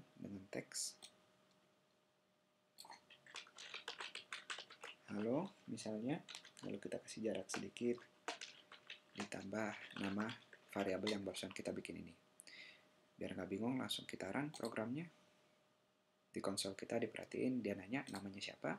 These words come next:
kita bisa masukin. Jadi namanya Hilman. Jangan lupa di enter. Dia langsung akan tulis, "Halo Hilman."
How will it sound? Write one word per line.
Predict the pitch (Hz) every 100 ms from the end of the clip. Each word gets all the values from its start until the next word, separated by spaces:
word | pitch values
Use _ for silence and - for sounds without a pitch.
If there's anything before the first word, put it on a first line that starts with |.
| - - - - -
kita | - 107
bisa | 104 101
masukin. | 101 87 - - 147 165 - - - - _ - - - - 90
Jadi | 87 104 104 104 104 - - -
namanya | 92 92 90 -
Hilman. | 90 - 135 156 - - - - - - - _ - _ -
Jangan | 101
lupa | 101 107
di | 98 -
enter. | - - 147 - - - - - - - - - - - _ _ _ _ _ - - - -
Dia | 101
langsung | 98 98 98 95
akan |
tulis, | 87 95 107 107 -
"Halo | 95 92
Hilman." | 90 90